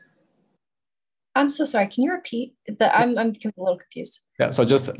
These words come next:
Speaker 2: uh, so just translate. Just say, "What is the couple going to do?" And
Speaker 1: Oh,
Speaker 2: the couple
Speaker 1: okay.
Speaker 2: is la pareja.
Speaker 1: Okay. Okay. ¿Qué, um, qué van a hacer?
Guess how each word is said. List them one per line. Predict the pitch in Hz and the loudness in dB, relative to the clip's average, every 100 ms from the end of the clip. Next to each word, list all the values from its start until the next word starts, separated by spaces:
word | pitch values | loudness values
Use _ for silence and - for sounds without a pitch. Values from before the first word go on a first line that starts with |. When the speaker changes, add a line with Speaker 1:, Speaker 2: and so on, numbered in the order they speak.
| - | -6
Speaker 2:
uh, | 117 98 | 0 0
so | 104 95 95 | 2 4 4
just | 107 117 - - | 2 -2 -4 -2
translate. | 127 123 131 139 156 | 0 0 0 -2 -2
Just | - 117 104 | -8 -8 -2
say, | 104 98 98 _ _ | 0 0 -4 _ _
"What | 110 143 - | 2 2 2
is | 123 104 | -2 0
the | |
couple | 95 127 127 143 | -2 -4 -2 -6
going | 113 95 90 92 | -4 -4 -2 -4
to | - | -6
do?" | - - - _ _ _ _ _ - | -12 -14 -16 _ _ _ _ _ -12
And | 92 87 | -10 -2
Speaker 1:
Oh, | 330 339 226 | 2 2 2
Speaker 2:
the | 139 | 0
couple | 170 104 | -2 -2
Speaker 1:
okay. | 90 | -2
Speaker 2:
is | |
la | 87 - | -4 -4
pareja. | 78 - - | -2 -2 -2
Speaker 1:
Okay. | - _ _ _ _ _ _ _ _ - _ | -16 _ _ _ _ _ _ _ _ -20 _
Okay. | 277 262 226 202 285 - | 0 0 -2 -10 -10 -2
¿Qué, | 247 262 269 269 262 | 2 4 4 2 -2
um, | 220 214 208 202 202 202 _ _ _ _ _ _ _ _ _ _ _ _ _ _ _ _ _ _ _ _ _ _ | -8 -6 -6 -4 -4 -6 _ _ _ _ _ _ _ _ _ _ _ _ _ _ _ _ _ _ _ _ _ _
qué | - 208 | -6 -2
van | 208 | -2
a | 202 | -2
hacer? | 170 226 | -4 -4